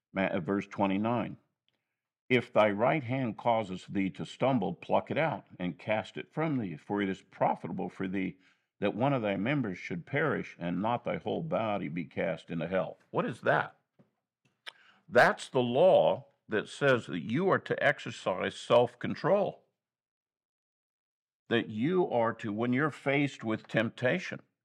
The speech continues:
you are to flee from it, that you are to avoid temptation. We have lots of stories in the scripture about that. Joseph avoided temptation and fled, and it turned out good for him. But those that don't avoid, uh, temptation,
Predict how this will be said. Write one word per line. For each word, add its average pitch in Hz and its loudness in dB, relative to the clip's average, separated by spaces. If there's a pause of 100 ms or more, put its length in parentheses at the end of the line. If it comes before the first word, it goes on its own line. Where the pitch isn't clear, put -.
(500)
you 131 4
are 110 6
to 98 -4
flee 175 -2
from - -2
it, - -12 (520)
that 101 -2
you 147 4
are 120 2
to 110 -2
avoid 110 -2 (240)
temptation. - -6
We 170 -6
have - -10
lots 90 2
of - -14
stories 95 -4
in 85 -8
the 87 -8
scripture - -6
about 92 0
that. - -6 (1040)
Joseph 104 -2
avoided 95 0
temptation 76 -8
and 90 -4
fled, 107 2 (640)
and 92 -2
it - -6
turned 104 0
out 95 0
good 123 -4
for - -8
him. 85 -8 (400)
But 82 -10
those 107 4
that 92 -4
don't 131 2
avoid, 90 -2 (160)
uh, 90 -6
temptation, 90 -2